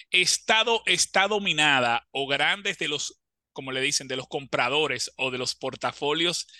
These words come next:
que mantienen exposición a deuda corporativa son institucionales y regulados. Entonces, ¿qué sucede, Santiago?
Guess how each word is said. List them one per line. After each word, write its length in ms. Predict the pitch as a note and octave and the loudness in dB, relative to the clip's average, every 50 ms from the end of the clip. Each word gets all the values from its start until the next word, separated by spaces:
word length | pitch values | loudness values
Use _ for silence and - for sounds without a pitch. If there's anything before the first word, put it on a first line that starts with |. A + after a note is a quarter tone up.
| - - - - _ | -20 -20 -20 -18 _
que 160 | - E3 D3+ | 0 0 0
mantienen 760 | D3 C#3+ C#3+ C#3 C3+ - - D#3 D#3 E3+ E3+ D#3 D3 C3+ C3+ - | 2 0 -2 -2 -4 -8 -4 0 0 2 2 0 -2 -6 -8 -4
exposición 1000 | - C#3+ C#3 - - - - D3 C#3 - - C3+ - - - D#3 D#3 D#3 D3 C#3+ | -4 -4 -2 -4 -6 -6 -6 -6 -4 -4 -4 -4 -6 -6 -4 -4 -4 -6 -2 0
a 160 | B2 B2 B2 A#2+ | 0 0 0 0
deuda 340 | B2+ C3+ D3 D#3+ E3+ E3+ | 0 -2 -2 0 -2 -4
corporativa 960 | - - D#3+ C#3 - - C#3 B2+ B2 A#2+ - - D#3+ D3 B2 A#2 A2 A2+ C3 _ _ _ _ _ _ _ _ _ _ _ _ _ | -4 -4 -12 -12 -10 -8 -4 -4 -4 -4 -2 -4 -4 -2 -2 -4 -4 -6 -6 _ _ _ _ _ _ _ _ _ _ _ _ _
son 420 | - - - F3+ E3+ F3+ F#3+ F#3+ - _ _ _ _ _ _ _ _ _ _ | -4 -2 0 0 -2 -2 -4 -12 -16 _ _ _ _ _ _ _ _ _ _
institucionales 1160 | D#3 E3+ D#3 - - D3+ C#3 C#3 B2+ - C#3 B2+ A2+ A2+ G#2+ G2 F#2 - - - - - _ _ _ _ _ _ _ _ _ _ _ | -6 -4 -4 -6 -6 -6 -8 -4 -4 -2 -2 -2 -2 -2 -4 -4 -6 -8 -10 -10 -10 -12 _ _ _ _ _ _ _ _ _ _ _
y 160 | G3 F#3+ D#3+ | -2 0 0
regulados. 960 | D3 - D3+ D3 C3 C3+ B2 A2+ A2 G#2 G2 - - - - - - - _ _ _ _ _ _ _ _ _ _ _ _ _ _ _ _ _ | 0 -2 -2 -2 0 0 0 0 0 -2 -4 -8 -10 -10 -10 -10 -12 -14 _ _ _ _ _ _ _ _ _ _ _ _ _ _ _ _ _
Entonces, 460 | _ D#3 D3+ F3+ G3 F#3+ - G3 - - | _ -2 0 2 2 2 2 2 0 2
¿qué 160 | - A3 G#3 | 0 0 0
sucede, 480 | - B3 G3+ - - F3+ E3 C#3 C3 | 0 -2 0 0 2 2 2 2 2
Santiago? 640 | B2+ - C3 B2 A#2 - B2 A2 G#2+ G#2 G2 G2 - | 0 -2 -4 -4 -10 -6 -6 -4 -4 -6 -8 -14 -20